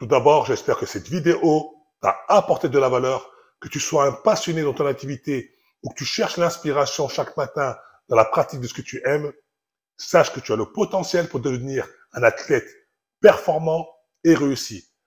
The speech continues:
Ne te mets pas de limites. Sache que la réussite, elle est accessible à tous. Je suis convaincu que chacun peut atteindre des objectifs en ayant la bonne méthode et le bon état d'esprit. Pour ma part,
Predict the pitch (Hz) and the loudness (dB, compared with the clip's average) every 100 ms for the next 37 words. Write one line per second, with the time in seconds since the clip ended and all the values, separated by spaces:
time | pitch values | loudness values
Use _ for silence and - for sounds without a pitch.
0 | _ _ 160 - 190 170 208 175 190 196 | _ _ -10 -6 -4 4 4 4 -4 -6
1 | 196 - - _ - - 151 151 143 143 | -8 -10 -16 _ -8 -4 -2 2 2 2
2 | 170 170 - 208 - 127 123 - 196 - | -2 -4 -6 -8 -6 -2 -2 -2 -4 -4
3 | 175 - - 196 156 - _ _ - 117 | -8 -8 -8 -8 -8 -12 _ _ 0 0
4 | - 185 135 - - _ _ _ _ _ | 0 -6 -8 -12 -20 _ _ _ _ _
5 | 110 - 123 _ - 220 214 - 165 127 | -14 -14 -14 _ 2 2 2 -2 -6 -6
6 | _ _ - - - 196 214 190 - 185 | _ _ -10 -2 2 4 4 2 4 2
7 | 156 - 147 127 104 208 151 185 - 185 | 2 2 0 -2 2 2 2 -2 -4 -8
8 | 165 - _ - 127 131 117 117 113 220 | -8 -12 _ -8 -2 0 4 2 4 4
9 | 214 190 - 160 147 147 - _ _ - | 4 0 2 2 2 -2 -10 _ _ -4
10 | 127 113 180 170 143 135 127 - 101 - | -2 0 0 0 2 0 -2 -6 -14 -16
11 | _ _ _ _ 127 127 127 185 185 - | _ _ _ _ 2 2 6 6 6 2